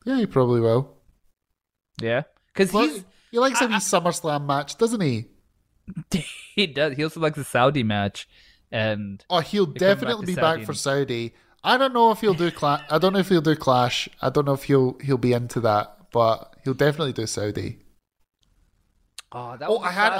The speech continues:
Speaker 2: though,
Speaker 1: actually,
Speaker 2: having
Speaker 1: K J, speaking of Brock Lesnar, I had a steak last night. I used my Brock Lesnar steak seasoning that I got at WrestleMania,
Speaker 2: Ooh.
Speaker 1: and it was
Speaker 2: So I've heard it's
Speaker 1: so
Speaker 2: good.
Speaker 1: good.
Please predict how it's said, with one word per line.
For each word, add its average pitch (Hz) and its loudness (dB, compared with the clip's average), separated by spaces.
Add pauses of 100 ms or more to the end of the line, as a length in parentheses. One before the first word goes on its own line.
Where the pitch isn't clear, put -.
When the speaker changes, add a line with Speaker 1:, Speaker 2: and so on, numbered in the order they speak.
(140)
Speaker 2:
though, 147 -8
Speaker 1:
actually, - -4
Speaker 2:
having 131 -6
Speaker 1:
K 208 2
J, 202 0
speaking 202 -4
of 185 -2
Brock 165 2
Lesnar, 156 4
I 170 2
had 165 2
a 143 0
steak 160 0
last 170 4
night. 190 2
I 160 -2
used 147 2
my 131 2
Brock 127 2
Lesnar 139 2
steak 147 0
seasoning 175 -2
that 156 -2
I 127 -2
got 131 4
at 123 2
WrestleMania, 127 2
Speaker 2:
Ooh. 113 0 (180)
Speaker 1:
and 135 -2
it 135 -4
was 123 -4
Speaker 2:
So 254 4
I've 220 2
heard 220 2
it's - -2
Speaker 1:
so 135 0
Speaker 2:
good. 117 -4
Speaker 1:
good. - -20